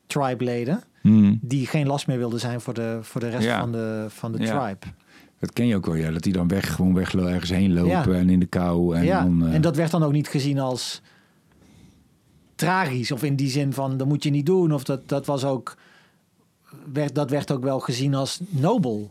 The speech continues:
Speaker 2: Ja, ja.
Speaker 1: Ni-, niet als egoïstisch. Of dat was juist wel gewoon mooi als iemand dat, dat deed.
Speaker 2: Maar er schuilt ook een enorme, ik geloof ook dat er een enorme schoonheid schuilt in de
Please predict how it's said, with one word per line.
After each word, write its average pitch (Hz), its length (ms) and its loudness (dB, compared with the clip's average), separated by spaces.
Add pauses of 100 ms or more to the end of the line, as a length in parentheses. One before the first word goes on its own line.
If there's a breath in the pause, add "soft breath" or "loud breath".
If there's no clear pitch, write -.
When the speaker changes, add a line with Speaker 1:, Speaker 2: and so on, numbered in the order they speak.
Speaker 2:
Ja, 143 420 -2 (320)
ja. 220 240 -2 (260)
Speaker 1:
Ni-, 143 180 -4
niet 139 240 -2
als 139 100 -4
egoïstisch. 143 640 -2
Of 127 80 -4
dat 139 260 -4
was 135 200 -4
juist 131 240 -4
wel 123 180 -4
gewoon 120 240 -6
mooi 135 320 0
als 117 140 -6
iemand 117 280 -6
dat, 113 320 -8 (1040 soft breath)
dat 113 260 -6
deed. 107 500 -4 (320 loud breath)
Speaker 2:
Maar 123 460 -2 (520)
er 110 140 0
schuilt 147 340 -2
ook 156 220 0
een 139 100 0
enorme, 131 680 2 (800)
ik - 120 -6
geloof 127 240 -2
ook 143 160 -2
dat 123 120 -2
er 110 60 -4
een 113 120 0
enorme 113 280 2
schoonheid 107 720 0
schuilt 107 600 -2
in 113 180 2
de 104 200 0